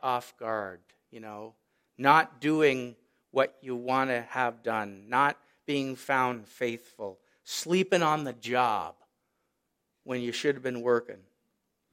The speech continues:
when you should have been doing what he's called you to do. This is the idea. But this is the, this is the practical side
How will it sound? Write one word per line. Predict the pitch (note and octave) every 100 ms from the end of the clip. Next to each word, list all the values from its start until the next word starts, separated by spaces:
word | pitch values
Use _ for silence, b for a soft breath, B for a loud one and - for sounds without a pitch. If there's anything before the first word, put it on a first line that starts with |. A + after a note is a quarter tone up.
| _ _ _ _ _
when | - C3
you |
should | B2 D#3 C#3+
have |
been | C#3 B2+ B2
doing | C#3 C3+ B2 A#2+ -
what | B2
he's | A#2+ -
called | B2+ A#2+ A#2+
you | A2
to | A2
do. | A2 G2+
This | G2+ B2 C3
is | A#2+
the | A#2
idea. | G#2 G2+ G2 G2 F2+ _ _ _
But | C#3+
this | F#3+ G3+
is | G3+ E3
the, | D3 A#2+ - _
this | F#3+
is | G3+
the | F3+
practical | - D#3 D3 C#3+ B2+
side | - A#2+ G2